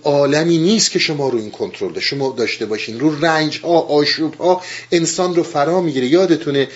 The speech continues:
در کنار یک آتش با قبیلهٔ خودمون نشستیم، در کنار جنگل تاریکی که هر آن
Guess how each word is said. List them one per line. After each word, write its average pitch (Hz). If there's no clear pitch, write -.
در 139
کنار 160
یک 170
آتش 160
با 135
قبیلهٔ 135
خودمون 156
نشستیم، 135
در 135
کنار 143
جنگل 135
تاریکی 139
که 156
هر 170
آن 196